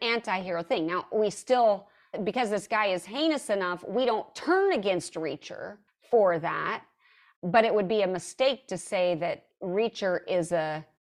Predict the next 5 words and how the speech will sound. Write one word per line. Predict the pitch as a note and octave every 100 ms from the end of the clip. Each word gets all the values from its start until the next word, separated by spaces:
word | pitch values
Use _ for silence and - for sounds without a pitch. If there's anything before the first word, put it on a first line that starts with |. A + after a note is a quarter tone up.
| _
bastion | D#3+ F#3 F3+ F3+ - - F3 E3
of | E3+ E3 D#3+ D#3 C#3+ _
purity | - A#3 G3 E3+ E3 D#3 D#3 - _ _
and | E3 D#3+
honor | F#3 F3 E3+ E3 D#3 D3+